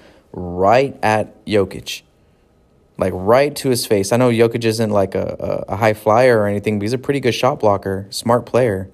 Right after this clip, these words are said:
And Keldon Johnson just gave him the business. You know, I love that matchup between Keldon and Aaron Gordon. Honestly, all year,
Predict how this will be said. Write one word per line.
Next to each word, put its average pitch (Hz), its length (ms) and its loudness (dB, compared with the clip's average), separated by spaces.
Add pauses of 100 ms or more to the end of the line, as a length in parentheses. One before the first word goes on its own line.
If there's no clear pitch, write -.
(540)
And 98 140 -6
Keldon 170 260 2
Johnson 120 380 0
just 104 180 -4
gave 113 160 2
him 143 80 0
the 143 60 0
business. 117 480 -4 (800)
You 110 80 -2
know, 101 100 4
I 123 80 6
love 147 300 4
that 123 120 2
matchup 107 380 0
between 104 340 -4
Keldon 120 460 0
and 98 200 -2
Aaron 110 260 0
Gordon. 95 400 2
Honestly, 104 380 -2
all 127 300 4
year, 110 520 0